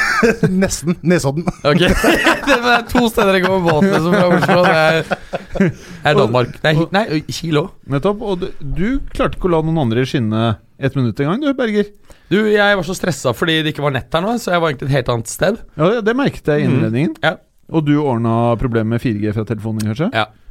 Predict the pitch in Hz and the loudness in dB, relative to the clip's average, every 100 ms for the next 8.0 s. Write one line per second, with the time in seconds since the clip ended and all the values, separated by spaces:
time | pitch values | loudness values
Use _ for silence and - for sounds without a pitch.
0 | - 120 131 - 104 110 117 113 139 117 | -6 -4 -2 -4 -10 -8 -6 -4 -2 -2
1 | 110 110 135 139 127 123 117 - 98 151 | -2 -2 0 0 0 0 -4 -4 -4 -4
2 | 120 101 117 170 180 - - - - - | -6 -8 -6 -8 -8 -12 -20 -20 -20 -20
3 | - _ _ _ _ - 220 233 285 254 | -20 _ _ _ _ -2 2 4 2 0
4 | 233 - 190 190 214 202 208 208 180 175 | -2 2 2 4 4 4 4 2 2 2
5 | 202 - 151 147 190 180 - 165 185 185 | 0 0 0 0 0 0 2 0 0 -4
6 | 175 147 - 160 120 135 160 165 143 - | 0 0 2 0 0 -2 -2 0 -2 0
7 | 147 113 107 127 127 165 - 180 269 | 0 2 2 0 0 0 0 0 0